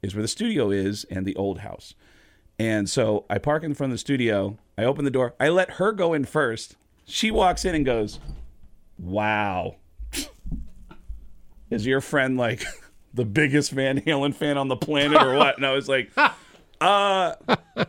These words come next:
Speaker 1: y-, yeah."
Speaker 2: You could
Speaker 1: And,
Speaker 2: say that.
Speaker 1: and then she starts to look around and go, "How do you get something like this?" She's starting to notice these plaques. There's one right next to the bathroom door that says,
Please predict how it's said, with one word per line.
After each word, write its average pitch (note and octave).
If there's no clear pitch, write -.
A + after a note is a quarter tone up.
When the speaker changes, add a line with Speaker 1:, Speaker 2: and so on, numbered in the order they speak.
Speaker 1:
y-, C#3
yeah." A#3+
Speaker 2:
You C#3
could D3
Speaker 1:
And, D#3+
Speaker 2:
say G2
that. E2+
Speaker 1:
and F3
then A#3+
she B3+
starts A3+
to F#3
look F3
around F#3
and E3
go, B2
"How E3
do D4
you D4+
get -
something G#2
like C#2+
this?" G#2
She's C#3+
starting F#3+
to D3+
notice C#3+
these B2+
plaques. B2
There's A#2+
one D#3
right C#3+
next B2+
to -
the A#2
bathroom G#2+
door G#2+
that D2
says, G#2